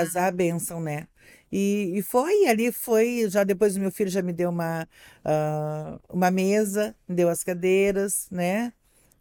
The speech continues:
Que, então, tudo Deus foi abençoando, né? Então,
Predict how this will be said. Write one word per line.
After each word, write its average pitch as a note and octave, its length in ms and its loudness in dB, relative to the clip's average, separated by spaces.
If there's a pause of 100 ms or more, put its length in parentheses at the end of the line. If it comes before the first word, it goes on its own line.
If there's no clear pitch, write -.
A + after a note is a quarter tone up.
Que, F3+ 640 -4
então, B3+ 400 -2
tudo G#4 320 2
Deus F4+ 220 2
foi C#4+ 140 -2
abençoando, F3+ 760 0
né? D#3 300 -4 (680)
Então, A3 1080 0